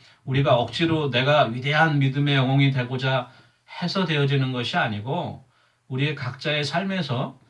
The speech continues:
주어진 역할을 담당할 것이 있는 부분이 있죠. 그 말씀을 통해서 또 우리에게 조금 위로의 말씀이 되는 것도 같습니다.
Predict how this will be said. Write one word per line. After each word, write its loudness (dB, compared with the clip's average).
주어진 -2
역할을 -2
담당할 -2
것이 -6
있는 0
부분이 -4
있죠. -6
그 -8
말씀을 2
통해서 -4
또 -4
우리에게 -2
조금 -6
위로의 -2
말씀이 -4
되는 -4
것도 -8
같습니다. -8